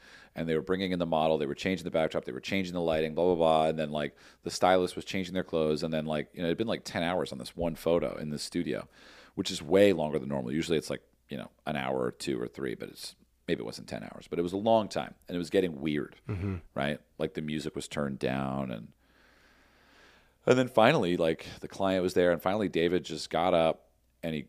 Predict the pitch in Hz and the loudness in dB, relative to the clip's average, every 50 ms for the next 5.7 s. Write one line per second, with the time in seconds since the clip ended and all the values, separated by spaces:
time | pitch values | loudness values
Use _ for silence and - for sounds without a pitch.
0 | _ _ _ - 87 82 - - - 98 98 95 - - 104 - - - 117 110 | _ _ _ -14 -12 -12 -10 -4 0 0 0 0 0 -4 -6 -4 -4 -4 -2 0
1 | 98 85 80 78 78 80 78 80 78 78 - - 78 76 - - 87 82 92 95 | 2 2 4 4 2 2 0 -2 -4 -6 -4 -4 -4 -4 -4 -4 -4 -2 -2 -4
2 | - - 78 78 78 78 78 78 - - 80 76 76 73 82 85 80 90 90 90 | -6 -6 -4 -4 -2 -2 -2 -4 -4 -6 -6 -6 -4 -4 -4 -4 -2 0 0 0
3 | 87 - 98 92 92 85 - 82 78 - - 85 80 78 76 76 76 73 - - | -2 -2 -2 -2 -2 0 0 0 -2 -2 -4 -6 -6 -4 -2 -2 -4 -4 -8 -12
4 | _ _ _ - 78 78 78 76 76 73 73 73 73 71 - - _ _ _ _ | _ _ _ -6 -4 -2 0 0 0 0 -2 -2 -4 -8 -12 -14 _ _ _ _
5 | _ _ _ _ _ _ _ _ - 78 78 73 - - | _ _ _ _ _ _ _ _ -4 -4 -4 -4 -6 -10